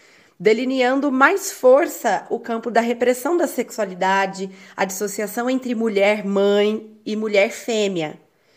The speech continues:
No entanto, eh, nas classes dominantes, começou a ressurgir um desejo pra reduzir a prole. E, pra isso, tornou-se necessário controlar o desejo sexual das esposas, enquanto os homens canalizavam suas necessidades procurando as prostitutas e as criadas.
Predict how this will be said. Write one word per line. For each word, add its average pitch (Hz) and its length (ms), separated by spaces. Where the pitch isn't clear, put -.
No 240 200
entanto, 240 840
eh, 170 320
nas 185 180
classes 202 400
dominantes, 190 800
começou 202 440
a 220 60
ressurgir 233 680
um 254 60
desejo 247 500
pra 254 140
reduzir 262 580
a 349 80
prole. 170 560
E, 240 120
pra 285 260
isso, 302 380
tornou-se 254 480
necessário 247 500
controlar 247 520
o 285 60
desejo 285 540
sexual 247 540
das 233 180
esposas, 190 640
enquanto 214 400
os 208 120
homens 208 320
canalizavam 214 720
suas 208 220
necessidades 196 720
procurando 202 480
as 196 80
prostitutas 294 720
e 311 60
as 302 120
criadas. 220 760